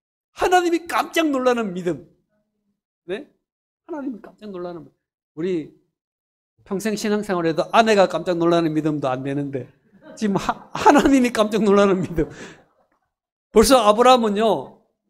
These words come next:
아내를 깜짝 놀라게 했습니다. 아침에 일어나니까 아들이 없어진 거예요. 아내를 깜짝 놀라게 만들었잖아요. 근데 오늘 본문에서는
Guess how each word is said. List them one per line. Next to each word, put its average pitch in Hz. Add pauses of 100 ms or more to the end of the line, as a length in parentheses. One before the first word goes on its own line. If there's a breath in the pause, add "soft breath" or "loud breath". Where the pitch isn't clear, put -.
(160)
아내를 254
깜짝 208
놀라게 185
했습니다. 127 (480)
아침에 262
일어나니까 220 (720)
아들이 233
없어진 165
거예요. 120 (2000)
아내를 269
깜짝 220
놀라게 202
만들었잖아요. 156 (480)
근데 233
오늘 269
본문에서는 185